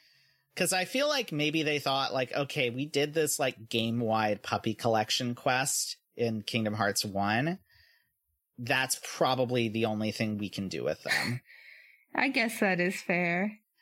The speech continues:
Speaker 1: I mean, maybe there was something else they could do with them, but I wonder, I'm not sure they ever tried.
Speaker 2: Yeah.
Speaker 1: Yeah, no, it's a good question. I'll be curious to see if they pop up again.
Speaker 2: Well, I guess if they don't, at least you can feel good that they are safe.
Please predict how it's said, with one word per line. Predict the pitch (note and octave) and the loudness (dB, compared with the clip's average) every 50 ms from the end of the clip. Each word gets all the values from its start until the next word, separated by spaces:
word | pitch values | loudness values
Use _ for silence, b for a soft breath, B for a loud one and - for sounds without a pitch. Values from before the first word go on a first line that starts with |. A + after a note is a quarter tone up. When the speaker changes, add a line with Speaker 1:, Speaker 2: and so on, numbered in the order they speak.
| _ - - | _ -2 -2
Speaker 1:
I | - D#4 | -2 0
mean, | F#4 G#4+ G#4 F#4+ D#4 | 0 -2 -2 -2 0
maybe | C#4 C4+ C#4 G4+ G4+ | 0 0 0 0 0
there | G4 D4 G#3+ E3+ | 0 2 2 2
was | D#3 D3 D3+ - - | 2 2 0 0 -2
something | - C#3 B2 - B2+ A#2 | -2 -4 -4 -4 -4 -2
else | A2+ A2+ A2+ - | -2 -2 -2 0
they | - A2 G#2 | -2 -2 0
could | - A2 F#2 | 0 -2 0
do | - A2 A#2 | 2 2 2
with | B2+ B2 - | 2 0 0
them, | - G2+ G2 | -2 -2 0
but | F#2 G#2+ | 2 2
I | A#2+ D3 | 2 2
wonder, | E3+ F#3+ G#3+ G#3 G3 F3+ D3 B2+ A#2 A#2+ C3 - _ - | 2 2 2 2 2 2 2 0 0 -2 -4 -10 _ -6
I'm | - D#3+ | -2 0
not | G3 A3 G#3+ | 0 0 0
sure | - A#3+ A#3+ | 0 0 2
they | G#3 F3+ D3+ C#3+ | 2 2 2 2
ever | B2+ B2+ G#2 | 0 -2 -2
tried. | - - - A2 G2 G2+ F#2+ F#2 F#2+ G2+ A2 B2+ C3+ _ _ _ _ _ _ - | -2 -2 0 2 2 4 4 4 2 2 0 -2 -4 _ _ _ _ _ _ -2
Speaker 2:
Yeah. | G#3+ G#3 G3 F3 D#3+ - E2 F3+ G#3 G#3+ G#3+ _ _ _ _ _ _ _ b b b b b b b b | 0 2 2 2 2 0 0 0 -2 -2 -6 _ _ _ _ _ _ _ b b b b b b b b
Speaker 1:
Yeah, | B3+ D4+ D#4+ | -2 -2 0
no, | D#4+ E4 D4 | 0 0 0
it's | A#3 G#3+ - | 0 0 0
a | A3+ | 0
good | B3+ C4 B3+ | 0 -2 0
question. | - B3 B3+ - - D3+ C#3+ - | 2 0 0 0 0 -2 -2 -2
I'll | - | -2
be | G#3+ A#3+ | -2 -2
curious | A3 - - G3 F3+ F3 F3 D#3 - | -2 0 0 0 2 2 0 -2 -2
to | - C#3+ | -4 -4
see | - - D3 | -2 0 0
if | B2+ - | 0 0
they | - B2 A#2 | 0 0 0
pop | - A#2 A2 - - | 0 0 -2 0 0
up | G#2 F#2+ - | -2 0 -2
again. | G#2 F#2 G2 F2+ F#2 F#2 F#2+ G#2+ A2 - | -2 -2 -2 -2 -2 -2 -4 -4 -4 -2
Speaker 2:
Well, | A3 A3+ A#3 | 0 2 2
I | A#3 A#3+ | 2 0
guess | A3+ C#4 D4 D4 - | 0 0 -2 0 0
if | C#4 A#3+ | -2 0
they | A#3+ A3 G3 F#3 | 0 0 0 2
don't, | F#3 F3 F3 E3+ E3+ | 2 2 2 2 0
at | E3 D3+ | 0 0
least | E3+ F3+ F3+ F#3+ - - - | 0 0 0 -2 -2 -2 0
you | F3 D#3+ | -2 -2
can | D#3+ - - F3+ E3 D#3+ D#3+ - _ _ _ - | 0 0 -2 0 0 0 -2 -6 _ _ _ -8
feel | - - F3+ E3 E3+ | 0 2 2 2 2
good | E3+ F3+ E3 E3 A3 | 2 2 0 0 2
that | - D#3+ D#3+ - | 0 -2 -2 0
they | - D#3+ D#3+ D#3+ D#3+ D#3+ | 0 0 2 2 2 2
are | D#3+ E3 G3 | 0 0 -2
safe. | - - F3 D3+ E3+ F#3+ - | -2 -2 0 0 0 -2 -4